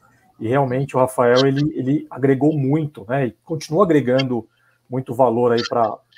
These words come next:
pra segurança da aviação civil. Então, é só realmente agradecer por todos esses anos aí, eu acho que são quase onze anos, né, de,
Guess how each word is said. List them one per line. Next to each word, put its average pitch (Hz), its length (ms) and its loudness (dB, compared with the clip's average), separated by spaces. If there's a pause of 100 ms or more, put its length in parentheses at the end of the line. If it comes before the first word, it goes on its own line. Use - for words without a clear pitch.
(120)
pra 120 260 -2
segurança 117 440 -8
da 127 60 -4
aviação 113 360 -4
civil. 113 380 -8
Então, 135 260 -4
é 131 60 -2
só 135 320 2
realmente 135 680 -2 (480)
agradecer 127 540 0
por 135 160 -10
todos 135 240 -2
esses 135 360 -4
anos 135 300 -2
aí, 120 140 4
eu 135 80 4
acho 120 100 -4
que - 80 -18
são 123 140 -8
quase 123 320 -4
onze 120 280 -2
anos, 120 280 -2
né, 123 140 -4
de, 110 220 -10